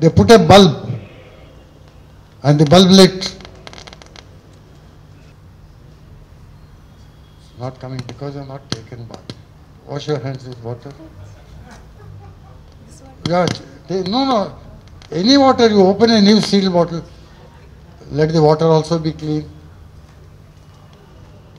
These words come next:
No, wash your arm where it, where it was vaccinated.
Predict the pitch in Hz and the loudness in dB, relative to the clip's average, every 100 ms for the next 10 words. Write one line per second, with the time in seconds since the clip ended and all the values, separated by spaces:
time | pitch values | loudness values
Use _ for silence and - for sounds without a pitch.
0 | - - - - 180 190 156 147 180 214 | -20 -20 -20 -14 -10 -10 -12 -6 -4 -4
1 | 214 247 214 180 196 196 247 226 226 226 | -6 -8 -8 -14 -18 -16 -16 -12 -10 -10
2 | 220 - - - 196 220 208 196 190 185 | -12 -20 -20 -18 -18 -16 -18 -16 -16 -18
3 | 202 196 190 180 | -20 -20 -20 -20